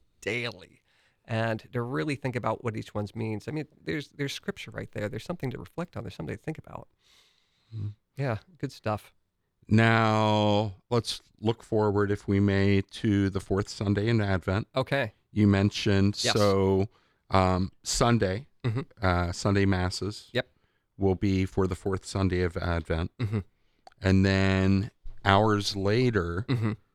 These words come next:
Speaker 2: with the Vigil,
Speaker 1: Yes.
Speaker 2: we enter Christmas.
Speaker 1: Yes,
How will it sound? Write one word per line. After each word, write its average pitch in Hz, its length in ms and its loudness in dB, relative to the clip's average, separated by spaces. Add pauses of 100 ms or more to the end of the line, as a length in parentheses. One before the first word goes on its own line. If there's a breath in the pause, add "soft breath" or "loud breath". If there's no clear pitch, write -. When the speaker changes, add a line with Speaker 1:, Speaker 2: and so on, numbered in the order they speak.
(140)
Speaker 2:
with 95 220 2 (220)
the 90 300 4
Vigil, 95 640 -2 (180)
Speaker 1:
Yes. - 240 -10
Speaker 2:
we 98 140 4
enter 92 340 2 (100)
Christmas. - 560 -6 (280 loud breath)
Speaker 1:
Yes, - 580 -4